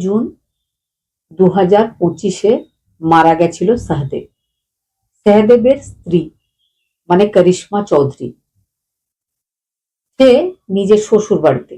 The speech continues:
মানে সহদেবের বাড়িতে সহদেবের বাবা,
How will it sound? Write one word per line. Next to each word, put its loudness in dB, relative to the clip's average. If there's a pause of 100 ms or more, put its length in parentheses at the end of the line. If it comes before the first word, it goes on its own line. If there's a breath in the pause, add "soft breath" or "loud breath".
(100)
মানে -10
সহদেবের 2
বাড়িতে -2
সহদেবের -2 (440)
বাবা, 2